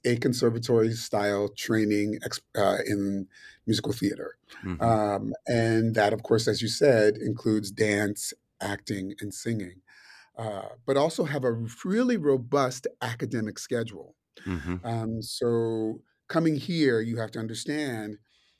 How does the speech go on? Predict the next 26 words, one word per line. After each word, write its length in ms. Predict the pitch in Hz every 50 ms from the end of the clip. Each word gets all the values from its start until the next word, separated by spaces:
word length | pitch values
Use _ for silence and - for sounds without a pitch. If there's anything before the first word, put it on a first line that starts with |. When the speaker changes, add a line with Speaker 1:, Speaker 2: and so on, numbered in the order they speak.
| - _ -
Speaker 1:
that 200 | 127 120 117 117
as 720 | 117 120 113 117 117 120 123 123 127 135 139 139 - - - _ _ _ _ _ _ _ _ 135
robust 680 | 139 139 135 127 123 143 143 143 143 - - - - _ -
the, 220 | 123 120 127 120 -
as 200 | - 127 117 117
the 60 | 123 117
training 420 | 117 - 127 131 143 151 160 165
is, 360 | 165 175 185 202 208 202 - - - - - 139 139 - 120 120
<laughs> 400 | - - - - - - _ _
your 200 | - 139 151 -
academics 720 | - 131 123 147 131 117 139 135 127 117 113 113 - -
have 300 | - - - 123 117 120 117
to 100 | - 120
be 460 | 110 113 113 110 107 104 104 104 - _ _ _ _ _ _ _ _ _ -
at 180 | 123 113 117
that 180 | 120 113 107 107
place 300 | - - 113 101 98 -
as 260 | - - 117 101 104
well. 560 | 107 104 113 107 101 95 110 110 104 107 - - 82
Speaker 2:
Yeah. 80 | 82 92 - - -
Speaker 1:
Um, 260 | 117 120 117 113 117
and 160 | 123 117 123
what 100 | 120 117
I 120 | 117 127 139
always, 320 | 139 135 127 123 120 120 -
uh, 380 | - 113 107 101 - 123 117